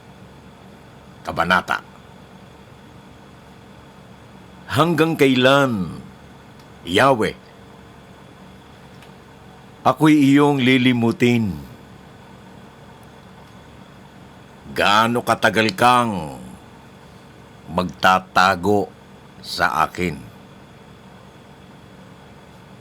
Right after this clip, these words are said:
Gaano katagal pa itong hapdi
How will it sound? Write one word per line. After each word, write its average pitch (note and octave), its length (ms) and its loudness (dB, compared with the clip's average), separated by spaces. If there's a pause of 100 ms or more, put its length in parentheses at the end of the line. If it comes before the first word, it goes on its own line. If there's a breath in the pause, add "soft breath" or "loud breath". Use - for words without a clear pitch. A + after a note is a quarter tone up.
(420)
Gaano C#3 560 2
katagal B2 480 0
pa B2+ 240 2
itong A#2 320 -4
hapdi A2 880 -2